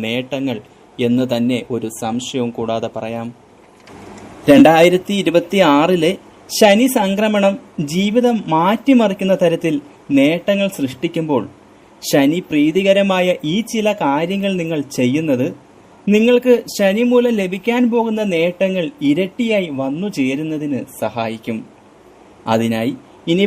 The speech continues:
പറയാൻ പോകുന്ന ഈ മൂന്ന് രാശിയിലെ ഒൻപത് നക്ഷത്രക്കാർ ശനിപ്രീതി നേടാൻ ശനിയാഴ്ച വ്രതം എടുക്കുന്നതും ശനിയാഴ്ച ദിവസം നിങ്ങളുടെ പേരും നാളും പറഞ്ഞ് നീരാഞ്ജനം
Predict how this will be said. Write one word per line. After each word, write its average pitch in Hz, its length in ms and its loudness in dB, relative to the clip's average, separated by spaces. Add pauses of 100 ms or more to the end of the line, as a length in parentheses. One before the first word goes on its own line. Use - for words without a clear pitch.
പറയാൻ 175 480 2
പോകുന്ന 220 320 -2 (120)
ഈ 202 40 -6 (160)
മൂന്ന് 202 260 -2 (100)
രാശിയിലെ 196 560 -2 (220)
ഒൻപത് 190 480 -2
നക്ഷത്രക്കാർ 160 640 -2 (480)
ശനിപ്രീതി 233 720 0
നേടാൻ 190 320 0 (180)
ശനിയാഴ്ച 202 720 -2
വ്രതം 185 240 -4 (160)
എടുക്കുന്നതും 160 540 -4 (400)
ശനിയാഴ്ച 214 680 0
ദിവസം 214 300 -6 (100)
നിങ്ങളുടെ 185 420 -2
പേരും 202 520 2
നാളും 190 360 -2
പറഞ്ഞ് 180 260 -2 (100)
നീരാഞ്ജനം 185 640 0